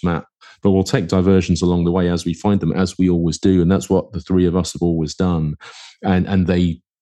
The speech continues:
they know, you know, they know how I work in that way, and they know that sometimes you realize that you're headed in one direction, actually you have to take a big divert, and, and that's,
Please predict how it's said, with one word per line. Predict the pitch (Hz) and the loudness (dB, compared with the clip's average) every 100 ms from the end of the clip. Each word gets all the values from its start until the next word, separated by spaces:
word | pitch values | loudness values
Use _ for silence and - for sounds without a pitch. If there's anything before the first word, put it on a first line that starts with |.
| - | -4
they | 87 | -2
know, | 87 90 90 90 85 - _ _ _ - - | 0 2 2 0 -2 -8 _ _ _ -16 -4
you | 87 | -4
know, | 85 82 82 | -2 -6 -4
they | 90 | -2
know | 90 87 | -2 -2
how | 85 92 90 | -2 -2 -2
I | |
work | 85 98 104 - | -4 -4 -6 -8
in | 80 | -10
that | 76 - | -10 -10
way, | 76 76 | -10 -8
and | 76 | -8
they | 80 | -6
know | 80 82 82 | -6 -6 -8
that | 76 - | -8 -8
sometimes | 90 82 85 80 78 73 | -4 -4 -4 -4 -4 -6
you | 80 | -6
realize | 82 82 80 76 | -4 -4 -6 -6
that | - | -6
you're | 82 | -6
headed | 82 82 | -4 -4
in | 82 | -4
one | 82 82 | -4 -2
direction, | 80 82 - 80 | -4 -4 -6 -8
actually | 82 - - 82 | -8 -8 -8 -6
you | 78 | -6
have | 80 | -10
to | - | -10
take | 80 | -10
a | - | -8
big | 82 80 | -8 -8
divert, | 82 82 80 87 82 - | -6 -8 -6 -6 -6 -8
and, | 78 80 76 | -6 -6 -4
and | 92 85 | -4 -2
that's, | 82 95 - | 0 -2 -4